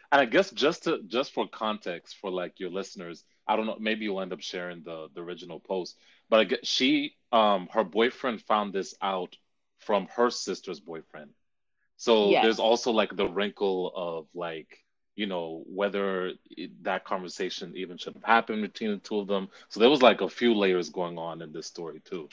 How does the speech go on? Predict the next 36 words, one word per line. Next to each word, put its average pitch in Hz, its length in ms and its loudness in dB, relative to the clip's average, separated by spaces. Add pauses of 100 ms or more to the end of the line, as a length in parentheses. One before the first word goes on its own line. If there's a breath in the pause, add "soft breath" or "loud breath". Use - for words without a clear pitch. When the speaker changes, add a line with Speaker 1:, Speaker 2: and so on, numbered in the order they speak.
(640)
Speaker 2:
Exactly. 180 480 2
Like, 156 200 2
why 165 180 6
did 208 140 0
he 196 100 -2
feel 165 200 -2
like 147 200 2
it 147 60 -2
was 165 180 -2
his 160 280 -2
business 151 600 -4
to 202 100 4
<laughs> - 0 -
tell 196 360 4
somebody 190 320 2
else's 190 280 0
Speaker 1:
Yeah, 147 880 10
Speaker 2:
business? - 0 -
<laughs> - 0 -
Speaker 1:
yeah, 101 580 4
exactly, 127 840 4
Speaker 2:
Yeah, - 220 -12
yeah. 110 500 0
Speaker 1:
exactly. - 100 -14 (340)
Speaker 2:
That's 190 220 0
Speaker 1:
Mm-hmm. - 20 -4
Speaker 2:
crazy. - 520 -6 (240)
But, 165 380 6
okay, 190 420 0
well, 175 200 0
I 214 100 4
wanna 269 220 -4
know, 139 400 -8
for 175 100 -8
you, 165 540 -6 (500)
how, 214 720 2